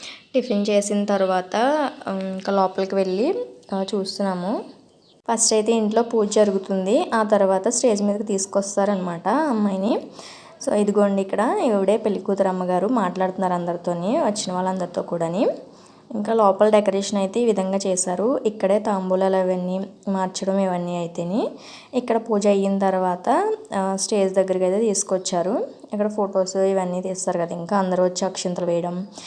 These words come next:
ఇవన్నీ అయితే స్టేజ్ మీద, ఆ, అరేంజ్ చేశారనమాట.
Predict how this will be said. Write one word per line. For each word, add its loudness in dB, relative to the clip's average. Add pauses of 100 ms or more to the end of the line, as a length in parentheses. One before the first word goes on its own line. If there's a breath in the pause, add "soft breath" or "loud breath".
(200 loud breath)
ఇవన్నీ 2
అయితే 0
స్టేజ్ 2
మీద, -2 (800)
ఆ, 2
అరేంజ్ 0
చేశారనమాట. -2